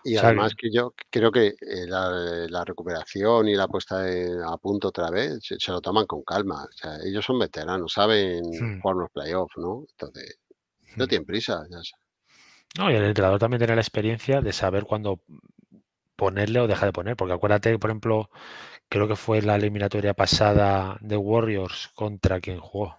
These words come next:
Speaker 2: Eh, la eliminatoria pasada Warriors.
Speaker 1: Denver.
Speaker 2: Denver, que Curry empezó saliendo de, del banquillo.
Speaker 1: Ujú.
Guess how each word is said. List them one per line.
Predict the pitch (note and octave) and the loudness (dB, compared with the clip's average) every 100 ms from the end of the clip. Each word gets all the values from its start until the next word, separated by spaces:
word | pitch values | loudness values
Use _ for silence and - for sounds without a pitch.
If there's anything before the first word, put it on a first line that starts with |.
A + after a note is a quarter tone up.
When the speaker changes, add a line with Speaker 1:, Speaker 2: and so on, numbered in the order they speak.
| _ | _
Speaker 2:
Eh, | G2+ G2 G2 | -14 -12 -8
la | G2 | -8
eliminatoria | F#2+ F#2+ F#2+ F#2+ F#2 | -6 -6 -6 -4 -4
pasada | F2+ G2 F#2 | -4 -4 -2
Warriors. | F#2 F#2 F2 - - | -4 -6 -10 -14 -2
Speaker 1:
Denver. | A2 F#2+ F2 - - _ _ _ _ | 0 2 0 -4 -10 _ _ _ _
Speaker 2:
Denver, | A2+ A#2+ B2+ E3+ - B2+ | 2 4 6 4 2 -4
que | G2 F#2 F2 | 0 0 2
Curry | G2 G2 A2+ C3 | 2 2 0 0
empezó | A#2 G2 F#2+ F#2 | -4 -6 -6 -4
saliendo | - G2+ A2+ B2+ | -2 -2 -2 2
de, | B2 G2 F#2+ F#2+ | 2 2 2 0
del | F#2 | 0
banquillo. | F2+ F2 C#3+ A#2+ _ _ _ - | -2 -2 -6 -6 _ _ _ -20
Speaker 1:
Ujú. | C#3 - G2+ F#2+ | -18 -6 -4 -4